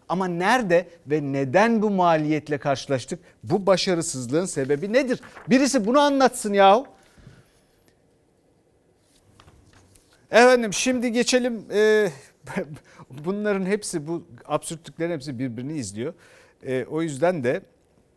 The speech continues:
gerçekten yetişemiyoruz yani.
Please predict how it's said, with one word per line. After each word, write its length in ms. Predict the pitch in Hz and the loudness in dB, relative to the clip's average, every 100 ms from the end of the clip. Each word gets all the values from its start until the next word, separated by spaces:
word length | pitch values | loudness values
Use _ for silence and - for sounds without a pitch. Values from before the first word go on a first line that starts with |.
| _ _ _ _ _ - - 110 | _ _ _ _ _ -20 -20 -6
gerçekten 480 | 165 175 156 - 156 | -4 -2 -4 -8 -6
yetişemiyoruz 880 | 143 135 - - 175 139 127 117 110 | -4 -6 -8 -8 -4 -4 -4 -8 -6
yani. 380 | 120 117 113 | -6 -6 -10